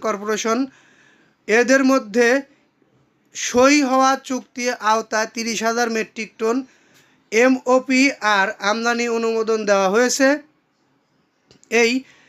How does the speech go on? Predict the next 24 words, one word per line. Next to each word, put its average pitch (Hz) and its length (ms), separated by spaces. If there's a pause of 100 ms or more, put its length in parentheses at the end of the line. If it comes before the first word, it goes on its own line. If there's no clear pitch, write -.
(140)
সারগুলো 247 500 (220)
আমদানি 226 380
করার 226 300
অনুমোদন 196 420 (120)
পেয়ে 202 240
গেছে 170 260
already। 143 320 (420)
এতে 214 220 (100)
মোট 247 160 (120)
ব্যয় 233 220 (200)
একশো 220 240 (100)
দুই 220 140 (100)
কোটি 233 260 (560)
ষাট 208 440 (340)
লাখ 185 180 (180)
ডলার। 160 280 (240)
প্রতি 226 320
মেট্রিক 240 400
টন 254 120 (120)
সারের 226 260 (340)
মূল্য 220 240 (160)
ধরা 214 260
হয়েছে 247 340 (520)
দুইশো 220 460